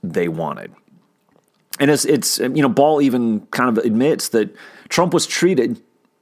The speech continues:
like a weird, uh, as Joy Pullman says, three heads for complaining the election was rigged. And yet Ball <laughs> makes exactly the same claims that Trump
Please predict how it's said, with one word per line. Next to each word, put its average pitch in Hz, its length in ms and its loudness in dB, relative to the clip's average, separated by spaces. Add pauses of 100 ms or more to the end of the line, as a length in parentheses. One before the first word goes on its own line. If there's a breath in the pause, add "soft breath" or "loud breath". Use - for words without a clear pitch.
(140)
like 123 260 0
a 120 200 2
weird, 123 760 0
uh, 107 380 2 (320)
as 107 140 0
Joy 120 220 2
Pullman 117 360 0
says, 98 360 0 (240)
three 160 240 2
heads 135 320 0
for 120 140 -2
complaining 110 440 0
the 101 120 0
election 90 360 -4
was 98 160 -2
rigged. 143 400 0 (1600 loud breath)
And 151 480 2
yet 139 460 0
Ball 151 300 4
<laughs> 147 120 0
makes - 220 -2
exactly 131 560 0
the 117 120 0
same 131 380 0
claims 127 480 0
that 107 280 0
Trump 165 400 -4